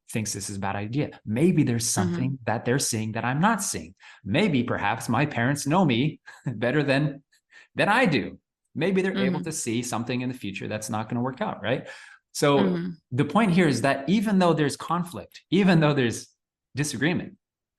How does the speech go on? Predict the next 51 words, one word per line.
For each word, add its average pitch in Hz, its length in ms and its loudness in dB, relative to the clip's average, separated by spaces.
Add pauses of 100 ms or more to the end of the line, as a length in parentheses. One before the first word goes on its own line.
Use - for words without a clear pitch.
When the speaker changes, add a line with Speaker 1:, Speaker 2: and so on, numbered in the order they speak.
(280)
Speaker 1:
there 135 100 2
can 135 160 -2
still 170 280 -2
be 120 120 -2
trust - 440 -4
and 113 120 -4
there 110 100 -4
can 110 140 -6
still 113 240 -6
be 98 80 -6
unity. 101 500 -4 (600)
And 117 100 0
so 123 80 -2
Speaker 2:
Yeah. 127 60 2
Speaker 1:
I'm 127 80 2
using 160 260 2
this 131 160 -6
as, 117 160 -6
like, 110 180 -4
a 101 60 -10
prime 127 260 -2
example 113 460 -2
of 95 80 -8
what 117 200 -2
it 120 200 -4
looks 120 240 -6
like 107 220 -6
to 104 80 -6
build 110 240 -4
a 104 40 -4
united 104 440 -4
relationship 113 640 -4
in 104 140 -4
spouses, 117 480 -2
but 107 100 -4
also 107 220 -2
parents, 117 380 0
is, 95 140 -8 (440)
is 104 220 -2
it's 117 180 -4
based 143 320 0
on 98 100 -2
trust. - 560 -10 (540)
It's 110 100 -8
based 147 280 0
Speaker 2:
Yeah. 120 80 2
Speaker 1:
on, 104 120 -4 (100)
am 120 120 0
I 117 100 0
willing 131 360 0
to, 104 300 -4